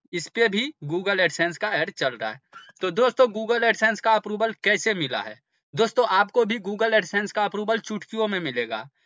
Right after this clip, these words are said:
लेकिन दोस्तों, जो आपको बताऊंगा, अगर उस स्टेप को आपने पूरा कर लिया, तब आपको Google AdSense का अप्रूवल मिलेगा।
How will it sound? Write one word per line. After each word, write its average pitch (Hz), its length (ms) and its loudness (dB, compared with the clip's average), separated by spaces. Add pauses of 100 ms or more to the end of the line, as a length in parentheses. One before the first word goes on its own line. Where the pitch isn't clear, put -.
(140)
लेकिन 214 260 2
दोस्तों, 233 320 4
जो 208 220 2
आपको 220 560 4
बताऊंगा, 202 560 4
अगर 208 260 2
उस 220 380 -8
स्टेप 196 360 0
को 233 120 -2
आपने 202 360 0
पूरा 196 320 -2
कर 180 220 -4
लिया, 185 360 -2 (420)
तब 220 200 6
आपको 180 320 2
Google 170 320 -2
AdSense 156 360 -2
का 190 120 -4
अप्रूवल 170 420 -4
मिलेगा। 117 440 -6